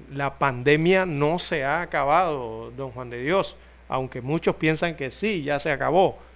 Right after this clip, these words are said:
No, no se ha acabado. Mire lo que ha dicho la Organización Mundial de la Salud. Es más, todavía sobre la variante Omicron hay muchas interrogantes en torno a esa nueva variante,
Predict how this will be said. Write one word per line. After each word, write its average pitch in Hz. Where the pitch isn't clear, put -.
No, 156
no 143
se 160
ha -
acabado. 160
Mire 156
lo 156
que 147
ha 135
dicho 151
la 151
Organización 127
Mundial 139
de 143
la 135
Salud. 170
Es 139
más, 170
todavía 156
sobre 147
la 135
variante 160
Omicron 139
hay 147
muchas 190
interrogantes 143
en 135
torno 156
a 139
esa 143
nueva 143
variante, 135